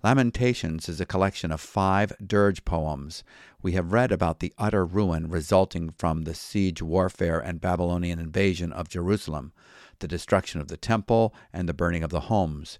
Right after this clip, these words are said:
Tradition ascribes these lamentations to Jeremiah, although the text remains anonymous. Let's begin with verse one of chapter one. The first two poems have twenty-two verses, with each verse beginning with a different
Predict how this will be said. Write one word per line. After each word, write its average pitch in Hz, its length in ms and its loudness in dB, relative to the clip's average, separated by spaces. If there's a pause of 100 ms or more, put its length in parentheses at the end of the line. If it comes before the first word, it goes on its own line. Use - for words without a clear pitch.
(280)
Tradition 123 560 4
ascribes 104 600 2
these 95 260 0
lamentations 90 840 0
to - 220 -4
Jeremiah, 80 840 2
although 90 300 2
the 80 160 -2
text - 420 -4
remains 80 540 0
anonymous. 76 680 -2 (840)
Let's 120 180 2
begin 113 380 2
with 87 280 0
verse 113 360 2
one 92 360 2
of 95 220 -6
chapter 85 400 0
one. 73 400 -4 (520)
The 80 100 -8
first 117 280 4
two 117 120 -4
poems 101 560 0
have 80 260 -2
twenty-two 127 500 -2
verses, 92 560 2
with 78 200 -6
each 120 260 -6
verse 101 300 2
beginning 92 480 -2
with 85 180 -2
a 76 80 0
different 104 460 -2